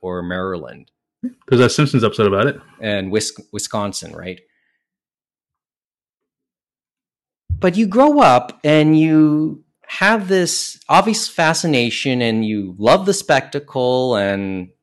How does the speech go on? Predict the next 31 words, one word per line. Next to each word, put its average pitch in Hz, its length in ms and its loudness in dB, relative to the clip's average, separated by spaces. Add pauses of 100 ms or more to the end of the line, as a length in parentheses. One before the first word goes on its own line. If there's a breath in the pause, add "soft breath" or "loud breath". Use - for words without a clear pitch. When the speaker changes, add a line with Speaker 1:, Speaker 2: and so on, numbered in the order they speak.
(920)
Speaker 1:
in 110 60 -6
my 120 120 2
case, 127 240 -4
the 117 80 -4
production 107 480 -4
values, 95 440 -6
'cause, 90 260 -12 (120)
boy, 104 160 -2
it's 90 260 -8
fun 104 200 -8
to 92 80 -8
watch 92 260 -8
on 87 140 -12
television, 87 600 -10
and 85 260 -14
you 101 120 -8
know 101 100 -4
how 95 180 -8
I 95 100 -6
take 92 460 -12
fascination 95 640 -8
with 82 100 -14
sport, 113 380 -8
with 101 160 -8
ha-, 98 200 -10
with 104 200 -8
the 98 100 -6
presentation 98 560 -10
of 90 80 -14
sports - 360 -8
broadcasts. - 920 -16